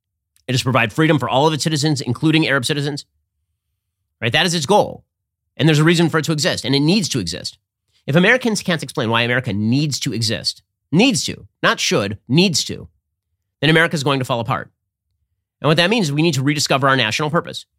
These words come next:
That national purpose is embedded in the Declaration of Independence. It's the idea that there, there are rights that pre-exist government and are guaranteed by the government. It's the idea that there is a tradition common to the vast majority of Americans rooted in Judeo-Christian virtue.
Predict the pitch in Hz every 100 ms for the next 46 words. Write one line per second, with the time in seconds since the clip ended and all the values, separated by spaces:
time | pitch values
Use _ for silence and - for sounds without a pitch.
0 | - 131 151 151 170 147 - 139 113 101
1 | 117 139 120 98 101 120 110 110 113 101
2 | 95 139 156 175 - _ _ _ - -
3 | 123 117 120 117 98 104 107 87 123 143
4 | - - 117 98 107 - - 104 131 156
5 | 165 - 92 98 110 98 - 151 95 208
6 | 131 143 147 175 - _ _ _ _ _
7 | _ _ _ - 120 - 143 127 139 156
8 | _ _ _ 127 131 139 135 123 107 147
9 | 147 175 165 156 _ - 160 160 175 185
10 | - 120 107 131 156 120 151 180 143 143
11 | 131 113 87 117 160 165 123 123 117 127
12 | 127 143 147 120 139 127